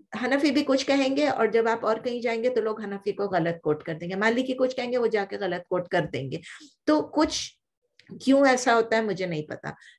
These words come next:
लेकिन उमर ने कहा अगर आप उनकी किताब में पढ़ें तो फिर ठीक होगा, उन्होंने ये कहा होगा, वो उनका ओपिनियन होगा। लेकिन again उमर ने कहा कि it ju-, just cannot happen। उसको यकीन नहीं आ रहा था कि इमाम मालिक ने भी कैसे इजाजत दी होगी।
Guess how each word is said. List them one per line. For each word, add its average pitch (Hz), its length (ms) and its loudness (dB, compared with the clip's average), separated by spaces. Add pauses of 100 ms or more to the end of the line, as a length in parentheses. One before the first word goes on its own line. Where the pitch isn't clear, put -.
लेकिन 240 240 4
उमर 226 180 0
ने 233 120 0
कहा 254 140 2
अगर 208 300 0
आप 226 280 0
उनकी 254 300 0
किताब 208 400 -2
में 196 140 -6
पढ़ें 190 260 -6 (240)
तो 254 60 6
फिर 269 220 4
ठीक - 200 0
होगा, - 340 -12 (200)
उन्होंने 208 340 4
ये 196 160 6
कहा 196 260 0
होगा, 202 180 0
वो 233 100 0
उनका 247 320 2
ओपिनियन 220 560 0
होगा। - 340 -12 (360)
लेकिन 240 380 4
again 262 260 4
उमर 220 200 -2
ने 208 140 -4
कहा 208 280 -4
कि 147 260 -2 (280)
it 226 80 -4
ju-, - 180 -4 (120)
just 302 240 2
cannot 269 320 0
happen। - 380 -4 (200)
उसको 262 240 0
यकीन 269 420 2
नहीं 240 120 0
आ 202 80 2
रहा 190 200 -2
था - 20 -4
कि 214 120 0
इमाम 208 220 -4
मालिक 190 320 -2
ने 185 80 -4
भी 190 120 -2
कैसे 185 320 -4
इजाजत 156 460 -4
दी 151 120 -4
होगी। - 300 -14